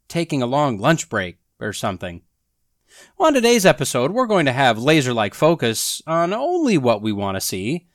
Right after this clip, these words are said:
Then we'll ignore the obvious, and finally we'll watch Christianity get a little fuzzy. So, get those blinders on, throw discernment out the window, and put a new head on that razor, because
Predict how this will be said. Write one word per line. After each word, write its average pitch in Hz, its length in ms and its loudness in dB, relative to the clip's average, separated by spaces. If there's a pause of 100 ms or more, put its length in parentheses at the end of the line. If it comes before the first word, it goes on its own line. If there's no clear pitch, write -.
(400)
Then 101 340 -6
we'll 98 220 -4
ignore 127 280 0
the 117 160 0
obvious, 185 640 2 (240)
and 262 260 -2
finally 143 480 2
we'll 151 240 2
watch 123 320 2
Christianity 214 880 -2
get 113 280 0
a 107 80 2
little 107 220 -4
fuzzy. 143 560 -2 (400)
So, 208 440 2 (360)
get 98 140 -4
those 107 240 -4
blinders 151 480 4
on, 196 320 4 (340)
throw 120 220 2
discernment 233 500 2
out 240 160 4
the 240 80 0
window, 190 520 4 (380)
and 92 180 -8
put 104 160 -2
a 92 40 0
new 123 220 4
head 175 220 4
on 196 160 4
that 202 180 4
razor, 180 380 4
because 151 580 4